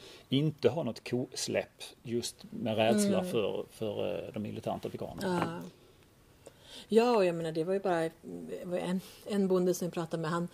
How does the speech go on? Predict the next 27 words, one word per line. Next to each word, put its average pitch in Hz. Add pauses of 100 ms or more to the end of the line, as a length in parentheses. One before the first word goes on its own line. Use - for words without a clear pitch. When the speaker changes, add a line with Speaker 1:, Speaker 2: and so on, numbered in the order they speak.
(420)
Speaker 2:
han 175
berättade 185
ju 170
hur 190
han 165
kunde 175
stå 160
på, 156 (260)
när 247
de 226
hade 202
lite 196
kampanjer, 180
stod 170
på 170
lokala 160
ICA, 160 (480)
att 180
han 165
kunde 208
stå 190
och 175
bjuda 175
på -
mjölk 170
och 175
bullar. 180